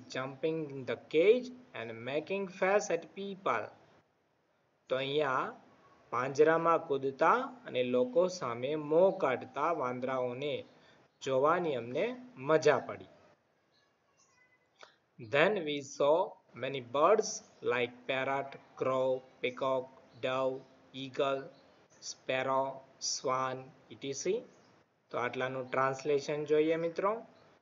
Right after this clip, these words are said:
ત્યારબાદ અમે ઘણા પક્ષીઓ જેવા કે પોપટ, કાગડો, મોર, કબૂતર,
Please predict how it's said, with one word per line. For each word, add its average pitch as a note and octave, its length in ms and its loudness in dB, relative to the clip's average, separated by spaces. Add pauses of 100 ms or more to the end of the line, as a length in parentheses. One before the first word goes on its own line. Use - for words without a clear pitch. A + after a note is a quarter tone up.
(220)
ત્યારબાદ C#3 720 4 (220)
અમે B2 240 -4
ઘણા B2+ 320 -4
પક્ષીઓ D#3 840 0 (160)
જેવા B2 400 -2
કે B2 200 -6
પોપટ, B2+ 580 0 (380)
કાગડો, B2+ 600 0 (300)
મોર, B2+ 520 0 (560)
કબૂતર, C3+ 640 -2